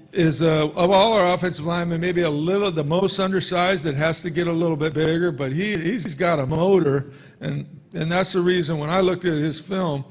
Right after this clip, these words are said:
he just doesn't quit. He just goes. And, uh, he's got good feet, good leverage, and he just won't, he, he finishes every play and plays harder than everybody else. And you can't have enough guys like that. And I think he'll get bigger. His body frame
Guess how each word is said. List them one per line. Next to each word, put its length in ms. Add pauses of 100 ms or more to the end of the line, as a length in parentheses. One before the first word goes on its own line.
(320)
he 160
just 240
doesn't 340
quit. 360
He 120
just 400
goes. 540 (340)
And, 320
uh, 300 (280)
he's 160
got 280
good 280
feet, 300
good 180
leverage, 500
and 120
he 60
just 260
won't, 380
he, 160
he 160
finishes 520
every 240
play 340
and 100
plays 280
harder 360
than 160
everybody 480
else. 240 (260)
And 80
you 100
can't 300
have 220
enough 280
guys 360
like 240
that. 300 (420)
And 100
I 80
think 220
he'll 180
get 320
bigger. 320
His 140
body 320
frame 420